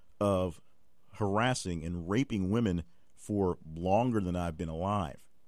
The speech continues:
all the while being heralded as a chief in the community for everyone. He was America's dad thanks to his Cosby Show program, and now we are dealing with some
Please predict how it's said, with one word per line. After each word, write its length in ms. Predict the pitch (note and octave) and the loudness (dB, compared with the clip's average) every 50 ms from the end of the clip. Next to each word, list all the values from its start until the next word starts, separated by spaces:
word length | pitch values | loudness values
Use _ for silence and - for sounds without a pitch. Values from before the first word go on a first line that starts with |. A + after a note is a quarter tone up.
| - - - - - - - - - | -20 -20 -20 -20 -20 -20 -20 -2 4
all 240 | G#2 A2+ B2 C3 A#2+ | 6 6 6 6 4
the 80 | A2+ | 2
while 480 | G2+ G2+ G#2+ A#2 B2 A2+ F#2+ F2+ F2+ F2 | 0 2 2 2 4 4 2 2 0 -2
being 440 | E2+ D#2+ G2 G2 F#2+ F#2 F2+ F2 - - - - | -4 -4 -2 0 0 0 0 -2 -4 -8 -8 -2
heralded 480 | - C3 C#3+ C3 A2 F2 D#2+ D#2+ D#2 - - - - - - - - - | 0 2 2 2 2 0 -2 -4 -6 -6 -14 -20 -20 -20 -20 -20 -12 -6
as 300 | - F#2 F#2 F2+ E2+ - | -4 -2 -2 -2 -4 -4
a 80 | - F2+ | -8 -10
chief 460 | - - - - - C#3+ C#3 B2 - | -6 -6 -4 -4 -2 -2 -4 -4 -4
in 60 | A2 | -4
the 60 | G2 | -4
community 500 | F#2+ - G2+ G2 F#2+ F#2+ F2+ F#2 F2 E2+ - - - - | -4 -2 -2 -2 0 0 0 -2 -4 -4 -6 -16 -20 -20
for 380 | - - - G2 E2+ E2 D#2 - - - - | -20 -4 -2 0 0 0 -2 -4 -8 -4 2
everyone. 480 | G#2+ A2 G2 G#2+ F#2 D2+ - - G1+ - - - - - - - - | 2 2 4 2 0 0 -2 -10 -16 -18 -18 -20 -20 -20 -20 -20 -20
He 220 | - - B2+ C3 B2+ | -10 -4 -2 -2 0
was 460 | A#2 A2+ A2+ C3 D3 D#3 D#3 C#3+ A2+ | 0 0 2 2 4 4 2 2 2
America's 400 | G2+ F#2+ F2+ F2+ E2 - F2 E2 | 0 0 0 0 -2 -4 -6 -4
dad 380 | E2+ G2 G2 G2+ G#2 G2 F2 - | 0 0 2 4 2 2 0 0
thanks 180 | F#2 F2+ E2+ - | -4 -4 -4 -4
to 160 | - F2+ E2+ | -4 -2 -2
his 140 | F2 F2 - | -2 -2 -2
Cosby 340 | - - F#2 F2 D#2+ E2 E2+ | -2 -2 0 0 0 -2 -6
Show 220 | - - E2+ E2 | -6 -4 -4 -4
program, 540 | - - B2+ D3+ D3+ A#2+ F#2+ F2 E2 D#2+ D#2+ - - - - - - - - - - - | 0 2 4 4 4 4 2 2 2 -2 -4 -8 -14 -20 -20 -20 -20 -20 -20 -20 -12 -4
and 280 | G2+ G#2 F#2+ F#2+ F#2+ G2+ | -2 0 0 2 2 2
now 500 | A2+ A#2+ C3 C3 C3 B2 A#2 A2 G#2+ - - - - | 4 4 4 4 4 4 4 2 2 0 -8 -12 -8
we 240 | G2 G2 G#2+ A2 | -2 0 2 4
are 80 | G2+ G2 | 4 2
dealing 340 | F#2+ F2 G2 G2 F#2+ F2+ F2+ | 2 2 0 2 2 0 0
with 140 | F2+ F2 - | -2 -2 -4
some 320 | - - F#2+ F2 F2 E2 | -4 -4 -2 -2 -2 -2